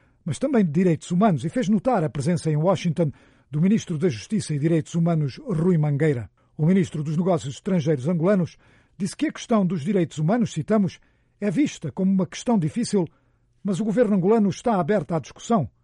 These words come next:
como vontade de melhorar em todas as áreas de interesse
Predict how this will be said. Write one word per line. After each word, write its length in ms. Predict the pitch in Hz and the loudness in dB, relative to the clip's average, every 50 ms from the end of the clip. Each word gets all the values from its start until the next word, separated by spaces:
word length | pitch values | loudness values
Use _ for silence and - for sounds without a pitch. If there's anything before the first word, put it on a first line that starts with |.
| _ _ _ _ _ _ _ _ | _ _ _ _ _ _ _ _
como 240 | - 147 139 135 127 | -8 -6 -4 -4 -4
vontade 480 | 104 135 196 185 139 - 170 175 165 135 | -2 -2 -2 -2 0 0 0 0 0 -2
de 100 | 131 139 | -2 -2
melhorar 500 | 147 180 214 196 160 160 185 190 180 165 | 0 0 2 2 2 4 4 4 4 2
em 120 | 156 143 | 2 0
todas 340 | 123 - 240 202 180 151 113 | -2 -2 -2 -2 -2 -2 -4
as 140 | 165 120 160 | -4 -4 -2
áreas 280 | 190 175 165 151 117 | 0 0 0 -2 -2
de 100 | 104 170 | -2 -2
interesse 520 | 185 175 - 180 190 170 - - 160 147 | -2 -2 0 0 0 0 0 -2 -6 -8